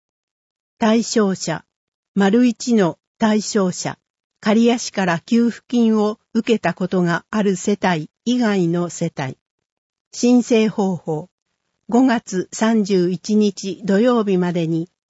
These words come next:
確認書記載のキューアールコード、または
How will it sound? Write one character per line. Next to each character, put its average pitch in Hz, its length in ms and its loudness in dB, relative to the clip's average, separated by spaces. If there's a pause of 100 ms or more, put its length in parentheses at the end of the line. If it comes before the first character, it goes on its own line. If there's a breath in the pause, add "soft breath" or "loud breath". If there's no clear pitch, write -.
(160)
確 208 300 -2
認 247 260 4
書 226 180 -2
記 - 140 -10
載 214 280 0
の 202 360 -2
キ 226 140 0
ュ 233 120 4
ー 214 140 2
ア - 20 0
ー 214 40 -2
ル 214 100 -4
コ 196 220 -2
ー 175 60 -4
ド、 151 200 -10 (320)
ま 190 160 0
た 214 160 2
は 175 180 0